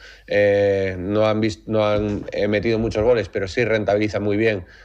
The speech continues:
gracias a su efectividad defensiva, pues, eh, los goles que anotan y, y un partido, pues, como todos los de esta categoría, que va a ser muy difícil.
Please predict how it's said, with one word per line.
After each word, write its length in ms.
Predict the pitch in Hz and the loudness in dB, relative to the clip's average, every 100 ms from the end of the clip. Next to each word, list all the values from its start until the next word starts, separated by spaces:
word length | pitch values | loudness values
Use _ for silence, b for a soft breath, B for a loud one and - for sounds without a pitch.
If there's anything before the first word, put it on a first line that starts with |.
| B | B
gracias 360 | 101 98 101 101 | -2 0 0 -2
a 60 | |
su 100 | 101 | -2
efectividad 500 | 98 98 87 104 107 | -2 -2 -2 2 2
defensiva, 560 | 104 101 92 113 104 90 | 2 -2 -4 0 2 2
pues, 260 | 98 90 | -2 -4
eh, 160 | 92 98 | -4 -2
los 160 | 95 95 | -2 0
goles 220 | 104 98 | 0 0
que 80 | 101 | 0
anotan 440 | 117 117 143 - B B B | 0 0 -2 -6 B B B
y, 520 | 101 98 92 90 82 | -2 0 0 -2 -2
y 40 | |
un 100 | 95 | -2
partido, 440 | 90 95 98 104 110 | -2 -2 0 -2 0
pues, 160 | 101 | -4
como 240 | - 95 90 | -4 -6 -2
todos 160 | 107 | 0
los 100 | 101 | 0
de 80 | 92 | -2
esta 160 | 87 92 | -2 -2
categoría, 380 | 92 90 104 95 | 0 0 0 0
que 60 | |
va 80 | 90 | -2
a 20 | |
ser 100 | 95 | -4
muy 140 | 95 90 | -6 -4
difícil. 340 | 113 101 | -4 -6